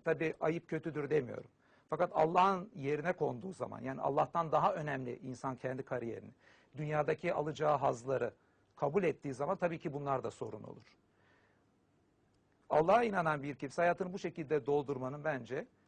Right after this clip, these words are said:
boş bir şey olduğunu, ancak Allah'a yönelirse gerçek anlamda hayatına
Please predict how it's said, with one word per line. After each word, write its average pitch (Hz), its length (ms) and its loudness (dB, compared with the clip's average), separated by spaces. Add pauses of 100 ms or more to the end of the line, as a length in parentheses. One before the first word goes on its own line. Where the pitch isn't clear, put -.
(180)
boş 170 320 0
bir 147 100 -4
şey 135 200 -4
olduğunu, 110 420 -6
ancak 175 280 -2
Allah'a 165 260 4
yönelirse 175 460 -2
gerçek 143 400 -2
anlamda 139 460 -2
hayatına 131 600 -2